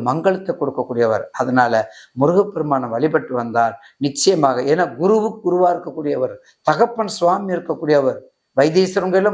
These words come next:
முருகனா இருக்கிறாரு, சுவாமி மேல குருவா இருக்காரு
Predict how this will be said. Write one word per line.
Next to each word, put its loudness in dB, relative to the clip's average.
முருகனா 0
இருக்கிறாரு, -4
சுவாமி 4
மேல 2
குருவா 2
இருக்காரு -4